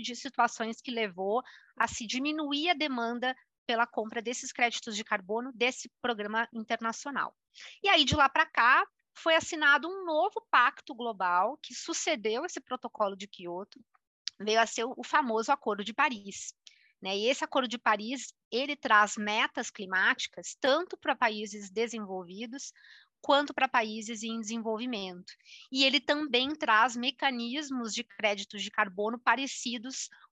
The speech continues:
com o mecanismo de desenvolvimento limpo que eu mencionei há pouco,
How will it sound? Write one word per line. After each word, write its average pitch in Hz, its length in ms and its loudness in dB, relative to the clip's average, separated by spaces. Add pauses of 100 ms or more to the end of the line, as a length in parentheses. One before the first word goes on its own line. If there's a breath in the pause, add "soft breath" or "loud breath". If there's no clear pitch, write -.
com 277 480 8
o 277 40 -4
mecanismo 240 540 -2
de 226 80 -6
desenvolvimento 226 480 -6
limpo 214 260 -10
que - 80 -20
eu 226 60 -2
mencionei 208 460 -6
há 254 80 -2
pouco, - 360 -6